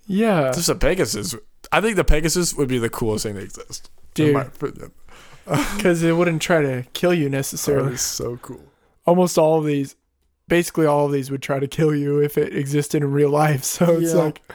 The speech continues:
Speaker 2: Yeah.
Speaker 1: a Pegasus would actually be helpful. <laughs>
Speaker 2: Yeah. Um, you know, stretching there. Uh, let's go on to the Irish part of this.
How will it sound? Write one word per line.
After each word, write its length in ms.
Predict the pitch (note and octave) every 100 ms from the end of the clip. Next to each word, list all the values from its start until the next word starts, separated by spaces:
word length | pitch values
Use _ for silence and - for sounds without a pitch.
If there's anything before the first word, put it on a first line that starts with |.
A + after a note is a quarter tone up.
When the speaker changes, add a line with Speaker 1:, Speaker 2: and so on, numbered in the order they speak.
| C#3
Speaker 2:
Yeah. 80 | C#3 C3 - -
Speaker 1:
a 60 |
Pegasus 520 | E3 F#3+ F3 E3+ D3+
would 120 | D#3+ D3+
actually 400 | C#3+ - C#3 C3+
be 420 | C3 B2+ A#2+ - _
helpful. 500 | - C#3 - C#3+ D3 -
<laughs> 200 | G3 - - - - _ - _
Speaker 2:
Yeah. 300 | F#3 D#3+ B2+ - - - - - - - - - - - -
Um, 360 | A2+ G#2+ G2+ - - -
you 60 |
know, 100 | G#2+
stretching 480 | F2+ - B2+ - G#2+
there. 180 | G#2 G#2+ - - - -
Uh, 80 | C3
let's 120 | D3+
go 80 | A3
on 80 | F3+
to 80 |
the 100 | D#3+ -
Irish 680 | C3+ D3+ C3+ - - - - - - _ _ _ _ _ _
part 240 | - G#2 G2
of 60 |
this. 340 | A2 E3+ -